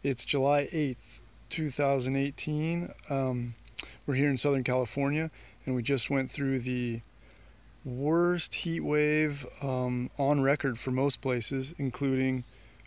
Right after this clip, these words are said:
where I live in inland San Diego County. And a lot of avocado trees got burned, so let's have a look at some.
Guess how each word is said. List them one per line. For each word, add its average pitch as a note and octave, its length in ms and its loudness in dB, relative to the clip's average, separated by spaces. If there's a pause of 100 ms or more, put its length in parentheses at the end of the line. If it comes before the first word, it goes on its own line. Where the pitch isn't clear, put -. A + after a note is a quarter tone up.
(120)
where C3 200 2
I C3+ 160 4
live B2 420 0
in A#2+ 240 -2
inland C3 440 0
San B2+ 240 0
Diego B2 320 0
County. A2+ 420 -4 (640)
And A#2+ 360 0
a A#2+ 140 2
lot C3+ 200 2
of D3 100 0
avocado C#3 460 2
trees C3 320 -2
got B2+ 280 -2
burned, A#2 400 -4
so - 180 -2
let's C3+ 420 -2
have D3 180 0
a C#3 40 2
look C#3+ 220 0
at B2 120 -4
some. A#2 360 -2